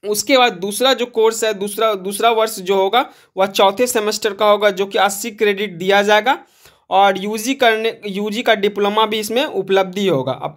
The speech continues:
तीसरा सेमेस्टर जो है वह है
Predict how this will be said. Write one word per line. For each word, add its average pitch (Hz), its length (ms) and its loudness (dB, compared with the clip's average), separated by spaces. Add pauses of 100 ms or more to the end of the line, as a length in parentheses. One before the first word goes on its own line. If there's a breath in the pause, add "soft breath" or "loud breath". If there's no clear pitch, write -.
तीसरा 208 320 0
सेमेस्टर 233 500 2
जो 208 180 2
है 233 280 2 (1200)
वह 208 260 6
है 277 320 0